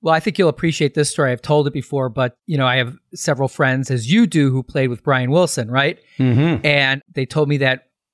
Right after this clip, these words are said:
Speaker 1: at a gig at Madison Square Garden, Don Henley brought an album up to
Speaker 2: <laughs>
Speaker 1: Brian. Do you know this story?
Speaker 2: Yes.
Speaker 1: And he had, so he asked Brian to sign the album, and Brian signed,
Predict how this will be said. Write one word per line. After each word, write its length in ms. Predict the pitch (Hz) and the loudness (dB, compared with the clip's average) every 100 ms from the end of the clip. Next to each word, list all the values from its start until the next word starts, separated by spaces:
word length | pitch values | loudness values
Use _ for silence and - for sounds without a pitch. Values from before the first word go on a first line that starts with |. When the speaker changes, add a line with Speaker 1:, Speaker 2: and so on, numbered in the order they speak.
| _ _ | _ _
Speaker 1:
at 200 | - 139 | -6 -2
a 200 | 131 123 110 | -2 -4 -4
gig 380 | 151 151 143 143 _ _ | 0 0 0 -8 _ _
at 180 | 139 151 | -10 -4
Madison 320 | 147 147 156 | -2 -2 -4
Square 240 | - 156 127 | -6 -4 -2
Garden, 520 | 160 170 180 147 123 | 0 2 0 -2 -4
Don 300 | 143 135 147 | -2 0 -2
Henley 680 | 113 156 156 151 139 139 - - _ _ | -2 -4 -2 0 0 -2 -6 -20 _ _
brought 320 | 151 143 143 156 | 2 4 2 -2
an 120 | 156 | -4
album 380 | 160 147 156 151 | 0 0 0 0
up 200 | 175 - | -2 -2
to 100 | 143 | 0
Speaker 2:
<laughs> 20 | |
Speaker 1:
Brian. 580 | 151 156 156 143 135 139 | 2 2 2 0 0 -2
Do 60 | - | -4
you 100 | - | 2
know 120 | 185 | 4
this 140 | 202 190 | 4 4
story? 420 | 247 240 240 - _ _ _ _ - - | 4 4 2 0 _ _ _ _ -20 -14
Speaker 2:
Yes. 280 | 220 185 175 | -8 0 4
Speaker 1:
And 80 | 190 | 4
he 60 | |
had, 340 | 185 185 - 170 | 4 0 -4 -2
so 140 | 175 | 0
he 200 | 151 196 | 2 2
asked 260 | 170 170 - | 2 0 0
Brian 360 | 160 160 160 | 2 2 0
to 80 | 156 | -2
sign 460 | - 147 147 147 156 156 143 | 0 0 0 -2 -4 -12 -16
the 160 | 156 160 | -4 -2
album, 400 | 165 185 160 139 | 0 2 0 0
and 140 | 127 | -2
Brian 340 | 120 135 139 135 | 0 0 0 -2
signed, 400 | - 135 131 | -2 0 -2